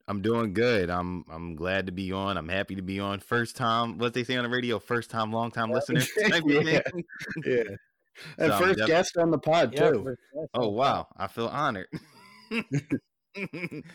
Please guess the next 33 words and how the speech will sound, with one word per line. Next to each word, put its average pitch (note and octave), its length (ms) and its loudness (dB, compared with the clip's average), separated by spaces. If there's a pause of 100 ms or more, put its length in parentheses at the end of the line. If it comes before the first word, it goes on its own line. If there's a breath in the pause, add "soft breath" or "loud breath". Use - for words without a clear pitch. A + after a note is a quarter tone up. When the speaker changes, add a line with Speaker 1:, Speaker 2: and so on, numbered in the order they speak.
(300 loud breath)
Speaker 1:
So, A#2+ 220 0
yeah, B2 280 2
I'm A#2 120 -2
definitely G#2+ 340 0
glad G2 320 0
to F#2 60 -8
be F#2+ 180 -4
on, F#2 280 -4
definitely, E2+ 400 -6
you E2+ 100 -8
know, E2 260 -6
to D#2 100 -12
join E2+ 300 -8
y'all D#2+ 140 -6
podcast. D#2+ 600 -6
And D#2+ 300 -12
always, F2 280 -6
you E2 100 -12
know, E2 180 -10
like, E2 180 -10
see, E2 360 -12
great F2+ 320 -12
to, F2 200 -8 (440 soft breath)
you F#2 80 -8
know, F2 180 -8
see F2 240 -12
Dylan F#2 480 -8
out F2+ 240 -6
here F2+ 240 -6
putting - 380 -10
in F#2 140 -6
Speaker 2:
<laughs> - 40 -2
Speaker 1:
work F#2+ 240 -4